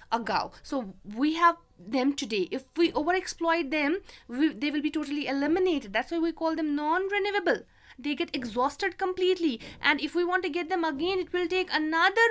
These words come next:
million years, another five hundred million years to replenish them. That's why we have to take strong measures to conserve these, uh,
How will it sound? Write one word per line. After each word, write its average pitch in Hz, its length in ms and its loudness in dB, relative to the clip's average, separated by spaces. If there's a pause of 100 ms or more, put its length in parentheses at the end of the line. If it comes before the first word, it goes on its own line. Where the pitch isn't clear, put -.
million 349 420 2
years, 254 380 2
another 277 440 0
five 349 220 2
hundred 320 200 -2
million 285 360 -2
years 262 360 -2
to 240 120 -12
replenish 349 540 0
them. - 180 -12 (260)
That's 349 160 0
why 403 120 0
we 269 140 0
have 220 240 0
to 262 100 -6
take 233 260 -8
strong 320 380 0
measures 220 380 -6
to 233 100 -12
conserve 202 480 -8
these, 202 260 -8 (300)
uh, - 100 -4